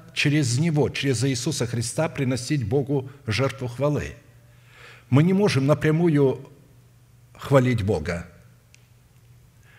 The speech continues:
Мы не можем просто обращаться ко Христу и к Святому Духу. Это запрещено, это нарушение иерархии, порядка. Потому что мы должны обращаться к Богу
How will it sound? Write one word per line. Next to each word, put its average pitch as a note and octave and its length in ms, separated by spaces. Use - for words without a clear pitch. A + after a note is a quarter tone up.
Мы C3+ 140
не D3+ 80
можем E3+ 420
просто D#3+ 400
обращаться C3 540
ко C#3+ 100
Христу B2 380
и - 20
к - 60
Святому B2+ 480
Духу. D#2+ 420
Это C3+ 240
запрещено, D3+ 800
это C3+ 180
нарушение D#3+ 800
иерархии, B2 760
порядка. B2 580
Потому D3+ 300
что C#3 440
мы D#3+ 140
должны D#3 520
обращаться D3+ 720
к A#2 140
Богу D3+ 680